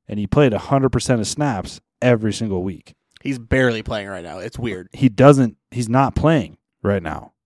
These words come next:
Speaker 1: Um,
Speaker 2: I mean, he's
Speaker 1: every single week, his, his snaps have gone down and down and down. And they've drafted a guy named Tyjae Spears,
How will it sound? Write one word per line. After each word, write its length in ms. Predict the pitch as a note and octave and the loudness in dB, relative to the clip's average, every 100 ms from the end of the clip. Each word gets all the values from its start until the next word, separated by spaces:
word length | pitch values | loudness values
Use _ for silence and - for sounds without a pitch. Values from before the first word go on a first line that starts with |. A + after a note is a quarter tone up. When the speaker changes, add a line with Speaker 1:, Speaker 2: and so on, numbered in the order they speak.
| _ _ _ _ _ _ _ - | _ _ _ _ _ _ _ -6
Speaker 1:
Um, 640 | G#2+ G#2+ G2+ G2+ F#2+ F2 - _ _ _ _ _ | -2 0 0 0 -4 -12 -20 _ _ _ _ _
Speaker 2:
I 40 | - | -6
mean, 220 | C#3 C3 | -6 -4
he's 160 | D3 D#3+ | 2 6
Speaker 1:
every 260 | D#3 E3 | 8 8
single 300 | E3 E3 D#3 | 6 6 8
week, 320 | B2+ D3+ A2+ - | 8 6 4 2
his, 300 | A#2+ A2+ G#2 | 2 2 0
his 180 | A2 A#2 | -4 -4
snaps 580 | - C3 C3+ B2 - - | 0 2 2 0 -8 -14
have 200 | - A#2+ | -6 -4
gone 240 | A2 G#2+ G2+ | 0 -2 0
down 440 | G#2 A2+ A#2 A#2 | 0 2 2 0
and 180 | G#2+ G2+ | -4 -6
down 400 | G2 G#2 G#2 G2+ | -2 0 -2 -4
and 160 | F#2+ F2+ | -6 -6
down. 340 | F#2+ D#2+ - _ _ _ _ | -6 -6 -12 _ _ _ _
And 220 | G#2+ G#2+ | -6 0
they've 280 | G#2+ G#2 F2+ - | 2 2 0 -10
drafted 600 | - A#2 C3+ C#3 G#2+ G#2 | -2 0 2 0 -2 -2
a 100 | F#2+ | -4
guy 420 | G2 A2 G#2 G#2 G#2 | -4 -2 0 0 -2
named 340 | G2+ G2+ G2 _ _ _ - | -4 -6 -8 _ _ _ -14
Tyjae 460 | - G2 G#2+ A#2+ | -4 -2 2 2
Spears, 600 | B2+ - D#3 C#3 A2+ A2 | 0 2 4 6 4 -2